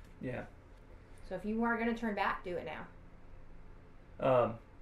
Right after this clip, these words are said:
Speaker 1: Boromir, you know, has the, probably the most troubling reaction to this. He says, "Well, I do not feel too sure of this elvish lady and her purposes." And Aragorn rebukes him, you know, "Speak no evil of the Lady Galadriel.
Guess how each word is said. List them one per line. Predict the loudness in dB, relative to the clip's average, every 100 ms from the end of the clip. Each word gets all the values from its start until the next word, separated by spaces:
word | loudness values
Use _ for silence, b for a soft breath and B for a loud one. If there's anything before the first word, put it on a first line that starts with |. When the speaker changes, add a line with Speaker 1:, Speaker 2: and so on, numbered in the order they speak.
| -12 -8 6
Speaker 1:
Boromir, | 8 12 10 8 2 2 2 -2
you | -4
know, | -2 -2 -2 -4
has | -2 -2 0
the, | 0 2 4 2 -4 -16 -16 -16 -16 -16 4
probably | 6 6 4
the | 4
most | 2 2
troubling | 4 4 2
reaction | 0 2 2 0 -6 -6
to | 2
this. | 6 6 2
He | -2
says, | 0 0
"Well, | 4 6 6 2 -10 B B B -14 4
I | 6
do | 6
not | 4 4
feel | 0
too | -2 -2 -2
sure | 0 4 4
of | 4
this | 0 2
elvish | 4 4 2
lady | 0 0 0
and | -4
her | -4
purposes." | -4 -6 -6 -4 -6 -8 -14 -14 -14 -16 -14 -10 0
And | 0 2 4
Aragorn | 8 8 6 0
rebukes | 0 0 0
him, | 0 -2 -2 -4
you | -4
know, |
"Speak | -2 0 2
no | 2
evil | 2 2 0
of | 0
the | 0
Lady | 0 -2
Galadriel. | 0 0 2 2 0 0